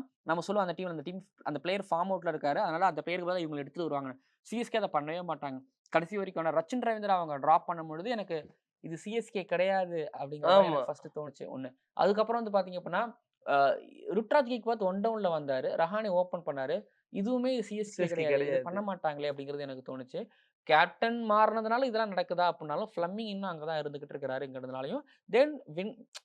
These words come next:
Speaker 1: ஜெயிச்ச ஒரு கேப்டன் தோனி இருக்காரு. "இங்க பாரு தம்பி, இப்படி இது, இது ஜெயிக்கிறதுக்கான ஃபார்முலா இதுதான்,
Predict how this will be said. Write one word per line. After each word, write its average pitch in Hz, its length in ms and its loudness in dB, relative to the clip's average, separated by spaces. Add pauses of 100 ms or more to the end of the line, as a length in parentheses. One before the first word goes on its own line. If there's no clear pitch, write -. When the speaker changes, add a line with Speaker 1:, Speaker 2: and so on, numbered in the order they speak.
(280)
Speaker 1:
ஜெயிச்ச 277 320 2
ஒரு 240 140 6
கேப்டன் 196 360 0
தோனி 196 360 -4
இருக்காரு. 156 400 0 (320)
"இங்க 139 160 -4
பாரு 175 300 4
தம்பி, 180 260 -4
இப்படி 147 420 -4
இது, 143 260 -8
இது 127 180 -12 (140)
ஜெயிக்கிறதுக்கான 202 560 2
ஃபார்முலா 170 380 6
இதுதான், 135 420 -2